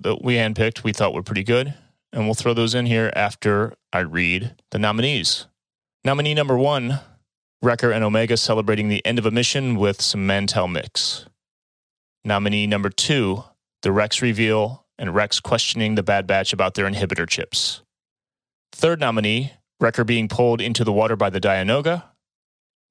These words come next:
Nominee number four, Wrecker's chip engaging and his pursuit of the Bad Batch's traitors for not executing Order sixty-six, Terminator style.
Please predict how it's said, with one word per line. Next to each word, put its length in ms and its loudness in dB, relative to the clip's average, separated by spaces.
Nominee 300 0
number 180 0
four, 540 0
Wrecker's 340 0
chip 240 0
engaging 480 0
and 100 -2
his 120 0
pursuit 400 0
of 100 -2
the 60 0
Bad 200 2
Batch's 360 0
traitors 400 0
for 160 -2
not 260 -2
executing 520 -2
Order 200 -2
sixty-six, 880 -4
Terminator 420 -2
style. 460 -2